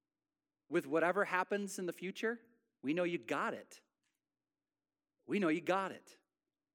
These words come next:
And we're just gonna put on our church clothes. And we're gonna be the kind of person that you want us to be, even in the midst of situations and challenges that we have to face.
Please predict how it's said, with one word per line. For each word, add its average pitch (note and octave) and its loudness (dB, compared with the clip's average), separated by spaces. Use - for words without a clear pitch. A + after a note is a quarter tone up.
And A2 -8
we're D#3+ 4
just F#3+ 2
gonna F3 2
put F3+ -2
on E3+ 0
our D#3+ -2
church - -6
clothes. G2+ -12
And A2 -10
we're C#3+ 0
gonna D#3+ 2
be E3 0
the E3 0
kind E3 -4
of D#3+ -6
person C#3+ -4
that B2+ -6
you C#3+ -2
want C#3 -4
us - -12
to B2+ -8
be, G#2 -8
even E3+ -2
in F3 -2
the E3+ -2
midst D#3+ -4
of C#3 -8
situations C3 -6
and A#2 -10
challenges G#2+ -10
that G2+ -12
we G#2 -10
have G2+ -8
to G#2+ -14
face. - -18